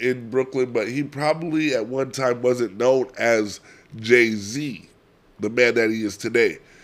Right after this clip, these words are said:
So, you know, he probably was not allowed in these, uh, exhibits. He probably couldn't afford them or whatever it may be. Um, you know, but having that full circle moment where now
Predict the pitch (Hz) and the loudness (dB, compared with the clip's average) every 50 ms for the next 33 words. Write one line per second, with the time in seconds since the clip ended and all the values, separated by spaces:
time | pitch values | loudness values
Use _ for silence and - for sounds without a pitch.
0 | - - - _ - - 147 139 139 135 117 - - - _ _ 139 143 143 147 | -20 -20 -20 _ -2 2 4 6 6 6 4 0 -6 -18 _ _ -2 0 2 4
1 | 139 139 135 - - - 123 135 170 170 - 185 202 202 190 185 175 160 156 151 | 4 2 2 0 -4 -10 -8 -6 -6 -4 0 0 2 2 4 2 2 2 0 0
2 | 139 131 131 135 139 139 135 127 123 123 127 127 135 131 127 110 107 - - 120 | 0 0 0 0 2 2 2 0 0 0 0 0 0 0 0 -2 -4 -8 -8 -6
3 | 123 123 120 117 117 113 107 104 104 - _ _ _ _ - - 113 110 110 107 | -6 -4 -4 -6 -6 -6 -8 -10 -14 -16 _ _ _ _ -6 -2 0 0 0 0
4 | 101 95 - 107 113 113 110 107 131 131 127 127 131 127 120 110 - 120 104 135 | -2 -2 -6 -8 -8 -8 -4 -2 -2 0 0 0 0 0 -2 -2 -6 -8 -4 -2
5 | 131 139 151 143 147 156 143 143 143 139 - 135 135 139 139 135 131 131 127 120 | 0 0 0 0 -2 -4 -2 -2 -4 -4 -4 -2 0 0 2 2 0 0 0 -2
6 | 117 117 127 135 147 147 139 135 139 135 127 120 - - - 120 120 117 117 117 | 0 0 0 0 0 0 -2 -2 -2 -2 -2 -4 -6 -10 -10 -6 -6 -6 -6 -6
7 | 117 120 120 117 110 - - - - - - - - - - - 113 113 110 104 | -8 -8 -8 -8 -10 -14 -18 -20 -20 -20 -20 -20 -20 -8 -2 2 4 6 6 6
8 | 104 98 98 95 92 - _ _ _ _ _ - - - _ 117 123 127 139 139 | 6 4 0 -6 -16 -20 _ _ _ _ _ -20 -20 -18 _ -6 -2 2 2 2
9 | 131 127 127 - - 131 147 151 156 151 143 131 123 120 - 139 147 147 139 - | 4 6 4 4 4 4 2 2 4 4 2 2 0 0 -2 0 0 0 0 0
10 | 147 143 139 - 123 123 131 135 135 135 135 120 101 120 117 113 117 127 135 143 | -2 -2 -2 -2 -2 0 0 0 2 2 0 0 0 0 -2 -2 -2 -2 0 2
11 | 147 143 139 131 127 120 | 4 4 4 4 2 0